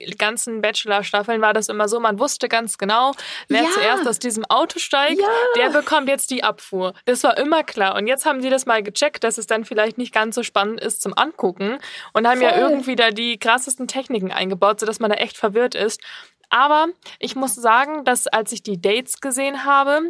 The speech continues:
Speaker 1: also wo sie denn dort,
Speaker 2: Mhm.
Speaker 1: ähm, noch ein letztes Mal zusammengesessen sind und, äh, danach auch diesen Film gesehen haben mit der gemeinsamen Reise, da war Anna ja die Erste. Und
Speaker 2: Mhm.
Speaker 1: ich war vorher,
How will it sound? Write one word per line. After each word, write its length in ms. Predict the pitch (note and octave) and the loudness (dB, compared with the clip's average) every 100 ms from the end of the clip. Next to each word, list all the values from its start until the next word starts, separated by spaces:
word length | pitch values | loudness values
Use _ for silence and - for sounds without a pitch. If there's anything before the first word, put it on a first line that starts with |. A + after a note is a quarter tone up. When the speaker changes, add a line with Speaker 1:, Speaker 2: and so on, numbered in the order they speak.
| D#4+ F#4 | -6 -4
Speaker 1:
also 300 | A3+ G#3+ G3 | 0 2 2
wo 60 | G3+ | 2
sie 140 | G#3 | 2
denn 240 | G3+ G3 F#3+ | 2 2 2
dort, 480 | G3 F#3+ F#3+ - - | 2 4 2 -2 -4
Speaker 2:
Mhm. 120 | A3+ | -2
Speaker 1:
ähm, 500 | F#3+ A3+ A3 A3 - _ | 0 0 0 -2 -6 _
noch 160 | G#3+ G#3+ | -2 2
ein 100 | G#3 | 2
letztes 300 | G3+ G3 F#3 | 2 0 -2
Mal 140 | G3+ | -2
zusammengesessen 760 | G3 C#4+ D4 C#4 B3 A#3 A#3 A#3 | 0 2 2 0 0 0 0 -2
sind 320 | G#3+ A3+ A3 | 0 0 0
und, 420 | F#3+ G3 F#3+ - | 0 0 -2 -6
äh, 280 | G3 F#3+ G3+ | -6 -4 -2
danach 340 | F#3+ F#3+ F#3+ G3 | -2 0 2 2
auch 120 | G3+ | 0
diesen 220 | A#3 B3 | -2 -8
Film 360 | - C4 C4 A#3 | -2 0 0 -2
gesehen 340 | G#3+ A3 A3 | 0 -2 2
haben 240 | A3 G3+ | 2 2
mit 160 | G3+ G3+ | 2 0
der 80 | G3 | -2
gemeinsamen 580 | G3 F#3+ G3+ G3+ F#3+ F#3+ | 0 -2 0 -2 -2 0
Reise, 540 | G3+ A3+ A#3 A3+ A#3 - - - - - _ _ _ _ - | 2 2 0 0 -2 -4 -14 -16 -18 -20 _ _ _ _ -6
da 260 | F#3+ G#3+ | 2 4
war 180 | G#3+ G#3 | 4 2
Anna 200 | A3 B3 | 2 2
ja 200 | A#3+ G#3+ | 2 0
die 140 | G3 | 0
Erste. 640 | F#3+ G#3 A#3+ - C#4+ D4+ D#4+ - - - _ | 0 0 0 -2 -2 0 -2 -10 -20 -20 _
Und 460 | - A3 A3+ G#3 B3 | 0 2 2 0 -4
Speaker 2:
Mhm. 100 | C#4 _ _ _ | -8 _ _ _
Speaker 1:
ich 180 | B3 - | -4 0
war 140 | B3 | 0
vorher, 720 | A#3+ - C#4+ D4+ D4+ D4+ D4+ | 0 2 2 4 2 2 2